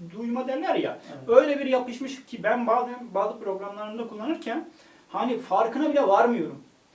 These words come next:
Speaker 1: Gerçekten böyle bir hata yapıyorum ve düzeltmeye, gerçekten kendimi düzeltmeye çalışıyorum. İnşallah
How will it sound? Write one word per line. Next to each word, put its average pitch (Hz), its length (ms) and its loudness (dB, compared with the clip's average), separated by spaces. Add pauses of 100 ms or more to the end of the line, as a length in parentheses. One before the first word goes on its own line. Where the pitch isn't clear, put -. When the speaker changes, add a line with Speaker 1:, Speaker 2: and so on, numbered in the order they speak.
(220)
Speaker 1:
Gerçekten 247 640 0 (220)
böyle 247 240 8
bir 233 40 -2
hata 214 300 -2
yapıyorum 240 540 -2 (360)
ve 170 140 -4
düzeltmeye, 214 420 0
gerçekten 190 320 -6
kendimi 170 200 -4
düzeltmeye 165 280 -8
çalışıyorum. - 260 -12
İnşallah 165 260 -8